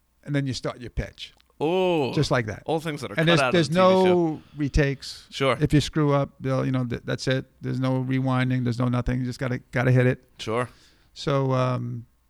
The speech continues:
Speaker 1: uh, as soon as I finished the pitch, it was just rapid fire with the questions. Actually, my foreman, who was in the green room,
Speaker 2: Mm.
Speaker 1: he said my head looked like it was on a, watching a, a tennis match. <laughs> Just
Speaker 2: Yeah.
Speaker 1: going back and forth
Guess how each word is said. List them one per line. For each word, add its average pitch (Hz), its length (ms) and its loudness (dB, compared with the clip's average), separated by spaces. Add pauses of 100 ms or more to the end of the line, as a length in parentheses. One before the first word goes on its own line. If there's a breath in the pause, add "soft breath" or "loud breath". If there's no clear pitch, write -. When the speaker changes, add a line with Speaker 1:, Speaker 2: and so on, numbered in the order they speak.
(1200)
Speaker 1:
uh, 117 160 -4
as 117 80 -10
soon 165 120 -4
as 143 60 2
I 139 60 2
finished 143 240 0
the 120 60 -8
pitch, - 460 2 (120)
it 139 120 -6
was 139 140 0
just - 200 -6
rapid 127 300 -4
fire 127 260 2
with 117 120 -4
the - 80 -4
questions. 120 520 -2
Actually, 123 300 -2
my 117 320 -4 (360 soft breath)
foreman, 160 440 2
who 135 80 4
was 120 140 0
in 123 80 2
the 113 60 0
green 131 240 6
room, 107 380 2
Speaker 2:
Mm. 127 220 -10 (380 soft breath)
Speaker 1:
he 151 60 -4
said 143 200 2
my 131 160 2
head 143 220 4
looked 131 120 -2
like 123 120 0
it 127 60 -2
was 120 120 -2
on 117 160 0
a, 120 180 -4
watching 123 320 -2
a, 117 400 -2 (120)
a 120 100 -8
tennis 131 300 0
match. 107 440 -8
<laughs> - 680 -2
Just 170 140 -2
Speaker 2:
Yeah. 135 120 4
Speaker 1:
going 120 160 2
back 170 220 0
and 151 120 -4
forth 160 300 2